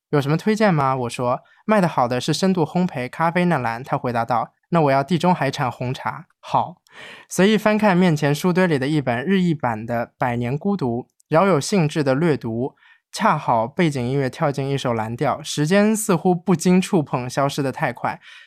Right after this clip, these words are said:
邻座的新客人在梵高画像前和一朵向日葵坐了下来。他说：“老样子，好。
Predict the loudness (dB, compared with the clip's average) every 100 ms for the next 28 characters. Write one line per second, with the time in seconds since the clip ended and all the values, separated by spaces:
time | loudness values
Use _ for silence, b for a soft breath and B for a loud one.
0 | B B 2 4 4 4 4 4 2 0
1 | 0 2 2 2 2 2 0 0 0 2
2 | 2 2 2 0 0 0 0 0 0 -2
3 | 0 -2 -2 -4 0 0 0 -2 -4 -8
4 | -14 -6 0 2 2 2 0 2 0 -2
5 | -6 -12 _ _ -6 -2 0 -2